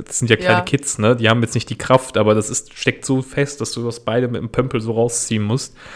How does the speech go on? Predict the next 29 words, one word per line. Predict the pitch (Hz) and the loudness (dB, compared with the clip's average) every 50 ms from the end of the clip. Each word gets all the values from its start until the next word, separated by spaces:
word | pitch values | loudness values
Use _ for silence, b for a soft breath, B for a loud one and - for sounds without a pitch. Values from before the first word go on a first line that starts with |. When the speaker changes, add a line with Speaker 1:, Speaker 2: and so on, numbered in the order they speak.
| B B B B B B B B B - | B B B B B B B B B 2
Speaker 1:
Das | 107 107 | 2 2
ist | 117 - - | 2 2 2
natürlich | 127 113 - - 120 110 95 | 2 2 4 4 4 4 4
auch | 95 | 4
einfach | 110 - 117 | 2 2 0
so | 107 110 | 2 2
sagen | 107 107 107 | 4 4 2
musst, | 107 - - | 0 0 -2
okay, | 110 - 131 | 0 2 2
das | 113 101 - | 2 2 -2
ist | - - - | -2 -2 -2
einfach | 104 - - - | -2 -2 -4 -4
crazy | - - 117 120 135 127 110 110 107 101 | 2 6 6 6 6 6 4 2 2 2
und, | 85 104 101 98 - - | 0 -2 -2 -4 -6 -6
und | - 107 107 98 - _ _ _ - - - | -6 -6 -6 -8 -10 _ _ _ -16 -10 -8
surreal | 123 120 127 120 120 120 95 104 110 107 104 104 107 101 | 0 2 4 6 8 8 8 8 8 8 8 6 6 4
und | 104 104 - | 2 0 -2
hat | 120 - - | -2 -2 -2
auch | - - | -2 -2
diese, | - 110 104 104 107 104 104 - - - - - - - - _ - - - - - | -2 -4 -4 -4 -6 -6 -8 -8 -12 -14 -14 -16 -16 -16 -18 _ -20 -20 -20 -18 -18
vielleicht | - - - - 131 113 117 | -14 -4 0 2 2 2 2
nicht | 110 - | 0 -2
sofort | 120 - - 113 - - | -4 -2 0 0 4 8
Horror, | - 123 123 127 127 120 117 104 | 8 8 10 10 8 8 8 6
aber | 107 104 113 107 | 4 4 2 0
auf | - - | 2 2
jeden | 120 113 | 0 0
Fall | - - - - | 0 0 -2 0
Unangenehmes, | 127 135 131 120 110 107 104 104 104 107 107 110 120 135 - - | 0 2 2 2 2 2 2 2 0 0 0 0 -2 -4 -6 -8